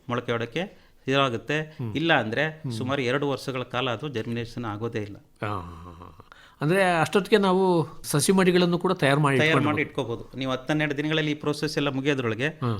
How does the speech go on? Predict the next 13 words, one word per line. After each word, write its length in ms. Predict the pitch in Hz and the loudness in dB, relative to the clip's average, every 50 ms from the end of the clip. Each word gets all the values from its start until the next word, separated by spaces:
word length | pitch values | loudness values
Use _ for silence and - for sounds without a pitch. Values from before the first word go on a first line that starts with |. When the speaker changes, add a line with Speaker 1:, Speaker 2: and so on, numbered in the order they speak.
| - - | -4 -6
Speaker 1:
ನೀವು 100 | 131 123 | -6 -6
ಸಸಿ 240 | - 143 135 - 147 | -4 -6 -6 -4 -4
ಮಡಿ 200 | 147 143 143 139 | -2 -2 -2 -4
ಮಾಡಿ 260 | 135 123 120 147 156 | -4 -4 -4 -4 -4
ರೆಡಿ 180 | 123 113 120 | -4 -4 -6
ಮಾಡಿ 240 | 120 117 117 143 196 214 - - _ _ - | -6 -6 -6 -8 -8 -10 -12 -18 _ _ -12
ಇಟ್ಕೋಬಹುದಾಗಿದೆ. 680 | 113 - - 120 107 110 107 107 107 104 107 104 - - - - - - - | -12 -10 -8 -6 -6 -6 -6 -6 -6 -8 -8 -10 -12 -14 -18 -20 -14 -8 -6
Speaker 2:
ಆ 100 | 123 131 | -4 -4
ನಂತರ 260 | 135 131 127 - 180 | -4 -4 -2 -2 0
ಈ 200 | 180 160 147 147 | 2 2 2 2
ಮೊಳಕೆ 300 | 135 131 135 131 - 156 | 2 0 0 2 2 0
ಬಂದಂಥ 340 | 135 139 139 135 123 - 139 127 123 117 113 | 0 0 -2 -4 -4 -4 -4 -2 -2 -2 -2
ಬೀಜಗಳನ್ನ 500 | 117 139 147 143 147 135 131 127 151 | 0 2 2 2 2 0 0 -2 -4